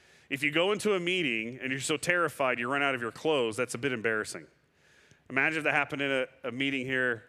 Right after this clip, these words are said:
of the leaders of the church. You walk in, you're terrified, and you run out, and they grab you, and you run out in your clothes. That would be the, kind of the talk of the church, wouldn't it? Probably.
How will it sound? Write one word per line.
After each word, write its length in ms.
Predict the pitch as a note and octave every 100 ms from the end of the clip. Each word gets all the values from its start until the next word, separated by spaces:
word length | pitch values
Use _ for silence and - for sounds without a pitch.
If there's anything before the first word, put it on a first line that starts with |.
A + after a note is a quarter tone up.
| _ _ _
of 260 | - A#2+ A2
the 80 | A#2+
leaders 340 | A#2 B2+ A#2+
of 60 | G#2+
the 80 | G#2+
church. 420 | - A2+ E2 -
You 80 | A2+
walk 280 | B2 B2
in, 80 | C3
you're 100 | A#2
terrified, 460 | - B2+ A#2+ B2+ A#2+
and 80 | A2+
you 100 | A2
run 180 | A#2+
out, 140 | A#2 A#2+
and 80 | A2
they 60 |
grab 340 | G#2+ A#2 A#2+ A#2
you, 60 |
and 60 | A2
you 60 |
run 140 | A2+ A#2
out 60 |
in 40 | A#2
your 100 | G#2
clothes. 420 | - A2+ A#2 B2
That 100 | B2+
would 120 | B2
be 140 | B2 A2
the, 80 | -
kind 180 | - C3
of 60 |
the 60 | G#2
talk 260 | - B2 G#2+
of 60 |
the 60 | F2+
church, 280 | - B2 -
wouldn't 200 | G2 C#3+
it? 80 | - _ _ _ _ _ _ _ _ _ _ _ _ -
Probably. 460 | D#3 G#2 G2+ C3+